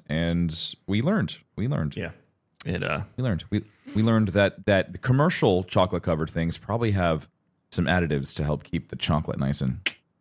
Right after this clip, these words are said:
Speaker 1: hard.
Speaker 2: Yeah, we learned that we should probably stick to selling that in the store and not mailing it to your house. So
Speaker 1: Yeah, sorry. So if you wanna, you want some chocolate covered espresso beans, maybe head on over to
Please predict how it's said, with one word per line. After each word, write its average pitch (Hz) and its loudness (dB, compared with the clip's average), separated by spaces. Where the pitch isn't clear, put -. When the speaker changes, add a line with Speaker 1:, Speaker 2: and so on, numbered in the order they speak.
Speaker 1:
hard. 76 0
Speaker 2:
Yeah, 90 0
we 90 -2
learned 95 0
that 76 -10
we 95 -4
should 92 -8
probably 104 -4
stick 95 -12
to 98 -10
selling 95 -10
that 90 -12
in 113 -6
the 92 -6
store 69 -6
and 85 -4
not 87 -4
mailing 85 -4
it - -14
to 87 -8
your - -8
house. - -16
So 82 -16
Speaker 1:
Yeah, 73 -2
sorry. 65 -6
So 78 -2
if 76 -8
you 110 0
wanna, 151 0
you 131 -2
want 160 2
some 127 -2
chocolate 127 2
covered 113 2
espresso 110 2
beans, 78 2
maybe 95 2
head 104 6
on 95 4
over 90 2
to 82 0